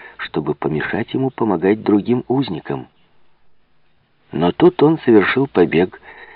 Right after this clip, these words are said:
и так как мы не упускали его из виду, нам удалось привести его сюда,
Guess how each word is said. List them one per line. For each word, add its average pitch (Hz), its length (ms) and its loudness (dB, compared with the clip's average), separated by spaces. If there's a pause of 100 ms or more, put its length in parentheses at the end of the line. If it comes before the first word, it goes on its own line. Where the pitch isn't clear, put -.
(260)
и - 100 -6
так 139 260 2 (100)
как - 280 -2
мы 120 240 4
не 101 160 4
упускали 98 520 2
его 76 200 2
из 95 220 -2
виду, 113 260 -6 (480)
нам 117 180 4
удалось 139 400 2
привести 123 460 -2
его 131 200 2
сюда, 76 440 -4